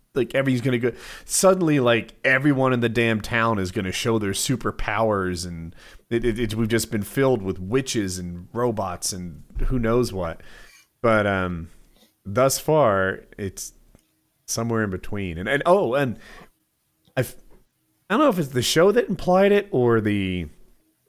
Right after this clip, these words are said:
like, uh, Easter egg sh-, YouTube channels I watched that implied it. We all thought Wanda was in charge of this whole thing, making it happen. And there's some details in the more recent episodes that put that under doubt. You know, that, that maybe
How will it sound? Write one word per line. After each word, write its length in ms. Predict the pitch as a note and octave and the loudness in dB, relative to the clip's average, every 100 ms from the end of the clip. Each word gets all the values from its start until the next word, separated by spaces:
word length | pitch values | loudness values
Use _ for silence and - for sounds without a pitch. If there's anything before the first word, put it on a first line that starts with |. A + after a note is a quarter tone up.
| - | -6
like, 220 | G#2+ F2 | -4 -4
uh, 200 | G2 F2 - | -4 -4 -4
Easter 340 | B2 - C#3 | -4 0 2
egg 140 | C#3 | 2
sh-, 80 | A#2+ - | -2 -6
YouTube 320 | G#2+ A2+ D3 | -4 -2 -2
channels 320 | C#3+ D3+ D#3 | -2 -2 0
I 60 | D3+ | 0
watched 300 | D3+ D3+ - | 0 -2 -2
that 100 | D#3+ | -4
implied 420 | C3 - C#3 D3+ | -4 0 2 2
it. 140 | D#3+ | 0
We 100 | C3+ | 2
all 180 | F3 G3+ | 4 4
thought 420 | G3 D3+ D3 D3 - _ - - | 4 4 4 4 -2 _ -20 -8
Wanda 320 | G#2+ B2+ C3+ | 0 2 2
was 220 | A2+ G#2 | 2 0
in 100 | F#2+ | -2
charge 380 | - B2+ C#3+ A2 | -2 2 2 0
of 80 | F2+ | -6
this 160 | E2 | -8
whole 240 | - F2+ D2+ | -8 -8 -8
thing, 260 | F#2+ D#2+ | -10 -10
making 320 | E2+ F#2+ G2+ F2+ | -6 -8 -6 -8
it 120 | E2 | -6
happen. 440 | F#2+ F#2+ - C2 - - _ _ _ - | -6 -6 -8 -14 -16 -20 _ _ _ 0
And 240 | A#2 G#2+ | 2 4
there's 180 | A2 G#2 | 2 2
some 280 | - B2 G#2+ | 0 0 -2
details 640 | B2 C3 C#3 A#2+ G#2 G2 | -2 0 2 2 2 0
in 100 | F#2+ | -2
the 80 | F#2 | -2
more 200 | F#2+ F2+ | -2 0
recent 300 | B2+ C#3 B2 | 0 0 -2
episodes 800 | G2 G2 - F2 F2 E2+ E2 - - - - | -4 -6 -6 -6 -8 -10 -12 -16 -20 -20 -6
that 180 | G#2 - | -4 -2
put 140 | C3+ | 0
that 160 | B2 A#2 | 2 2
under 320 | G#2+ G#2 F2+ | 0 -2 -4
doubt. 640 | D#2 F#2 F#2 - - - _ _ _ | -8 -12 -12 -14 -16 -20 _ _ _
You 80 | F2+ | -10
know, 100 | F2+ | -8
that, 180 | F#2+ - | -8 -8
that 80 | G2+ | -6
maybe 720 | A2 B2 D3 A#2+ G#2 G2 F2+ | 0 2 4 2 0 -2 -6